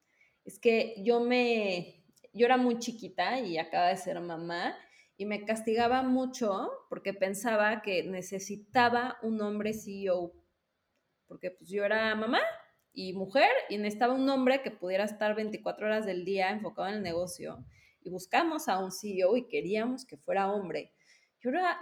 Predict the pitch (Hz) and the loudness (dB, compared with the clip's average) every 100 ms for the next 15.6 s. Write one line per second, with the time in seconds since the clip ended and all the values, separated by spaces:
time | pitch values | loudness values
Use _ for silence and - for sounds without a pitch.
0 | 214 269 - 330 - - 180 185 208 214 | 0 0 0 -4 -4 -2 0 -2 -4 -8
1 | 190 202 190 202 214 214 - _ _ _ | -8 -6 -2 -2 -2 -4 -12 _ _ _
2 | _ - 180 226 226 254 262 262 269 277 | _ -10 -4 0 2 2 0 0 0 2
3 | 254 240 233 226 240 233 233 190 175 190 | 2 2 0 -2 2 2 4 -2 0 0
4 | 196 202 214 202 208 202 208 185 170 175 | 0 0 -2 -4 -4 -6 -6 -8 -8 -10
5 | 185 202 175 - 190 196 208 214 180 - | -8 -8 -10 -10 -8 -6 -4 -4 -6 -8
6 | 180 202 202 196 185 190 269 - _ _ | -6 -6 -2 -4 -2 -6 -6 -10 _ _
7 | _ _ _ 214 226 220 262 277 311 277 | _ _ _ -4 -2 2 2 2 2 2
8 | 202 220 226 254 240 233 226 226 214 202 | 6 6 8 6 4 2 2 2 0 0
9 | 220 233 202 - 196 196 - 214 240 294 | 0 -2 -8 0 0 2 0 2 2 -2
10 | - _ _ _ _ _ - 175 - 208 | -14 _ _ _ _ _ -8 -6 -2 0
11 | 202 202 - 285 415 - - 202 233 466 | 0 -2 6 8 8 0 -6 -2 0 -2
12 | - - 214 220 302 - 202 202 202 247 | -4 -2 0 0 -4 -2 -2 0 -2 -4
13 | 240 233 233 214 202 185 185 523 - - | -2 0 2 2 0 -2 -4 -6 -10 -16
14 | - _ _ _ _ - 190 185 180 180 | -20 _ _ _ _ -8 -4 -2 -4 -4
15 | 180 180 175 - 202 | -4 -4 -6 -8 -12